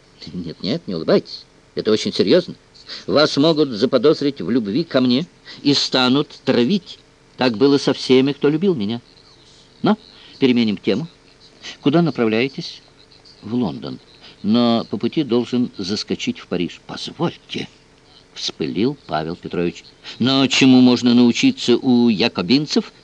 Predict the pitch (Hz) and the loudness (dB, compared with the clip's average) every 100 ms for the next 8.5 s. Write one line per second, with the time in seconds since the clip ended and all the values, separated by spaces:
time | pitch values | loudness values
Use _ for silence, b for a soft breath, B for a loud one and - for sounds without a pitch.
0 | B B - 147 143 131 135 123 120 - | B B -4 0 2 2 2 2 0 -2
1 | 117 131 254 - - - 170 B B 131 | -2 0 -2 -6 -8 -4 -4 B B -2
2 | - 104 - 117 165 214 - _ _ _ | 0 -2 0 0 0 0 -4 _ _ _
3 | - 170 - - 113 139 120 127 123 123 | -8 -6 -6 -8 -8 -6 -2 -2 0 -2
4 | 120 127 117 120 147 190 127 78 82 107 | -4 -4 -4 -4 -2 -2 -4 -6 -2 -4
5 | - B B 107 98 87 110 101 87 - | -4 B B -4 -2 0 2 2 0 -2
6 | 95 95 113 - - 107 - 92 - 107 | -2 -2 -4 -8 -4 -4 -2 -6 -6 -6
7 | 107 98 - 82 143 - - _ - - | -6 -8 -8 -8 -8 -10 -16 _ -16 -8
8 | - - 95 180 214 | -8 -6 -4 -2 -4